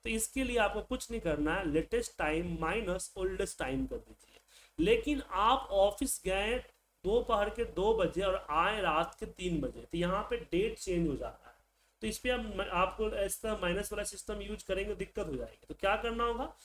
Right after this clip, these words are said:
date and time को इकट्ठा लिखना होगा। जैसे आपका अलग अलग लिखा हुआ है, जैसे मान लीजिए नाइन स्लैश नाइन,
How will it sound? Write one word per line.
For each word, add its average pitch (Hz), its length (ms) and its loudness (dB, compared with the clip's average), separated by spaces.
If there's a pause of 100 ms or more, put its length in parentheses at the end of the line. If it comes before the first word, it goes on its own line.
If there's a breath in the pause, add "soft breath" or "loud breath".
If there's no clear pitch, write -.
(440 loud breath)
date 254 280 0
and 208 220 -4
time 175 280 2
को 214 80 -2
इकट्ठा 208 460 -2
लिखना - 320 -8
होगा। - 200 -10
जैसे 160 180 0
आपका 185 280 0
अलग 196 320 4
अलग 190 140 2
लिखा 147 280 2
हुआ 131 180 2
है, 160 60 2
जैसे 170 120 -4
मान 165 260 2
लीजिए 170 400 0 (320 loud breath)
नाइन 175 380 2
स्लैश 170 560 0
नाइन, 143 400 -2